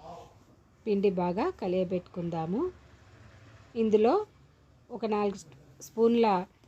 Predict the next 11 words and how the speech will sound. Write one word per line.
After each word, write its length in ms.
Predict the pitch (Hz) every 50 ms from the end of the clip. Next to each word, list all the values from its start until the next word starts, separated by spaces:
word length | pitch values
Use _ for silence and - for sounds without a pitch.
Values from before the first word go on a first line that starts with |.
| _ _ _ _ _ -
ఆయిల్ 360 | - 208 220 233 240 240 220 180 180 185
బాగా 260 | 185 185 180 214 214 -
కాచి 300 | - 190 190 196 - - 196
వేసినట్లయితే 640 | 185 190 - - 190 175 170 180 180 180 - 269 339 403 392 370 _ _ _ _ 254
మురుకులు 320 | 196 190 190 - 208 196 190
బాగా 220 | 190 180 185 214 214 185
గుల్లగా 360 | 185 180 175 180 175 208 202 190 196
వస్తాయి. 440 | 190 - - 185 175 175 185 247 349 370 - _ _ 202
అందుకోసమని 640 | 185 185 196 - 190 180 180 - 220 202 202 262 370 403 - _ _ _ - _ _ - 196 190
ఆయిల్ను 280 | 196 202 202 208 220 214 -
కాగబెట్టి 560 | 185 175 170 185 170 185 175 - - 277 349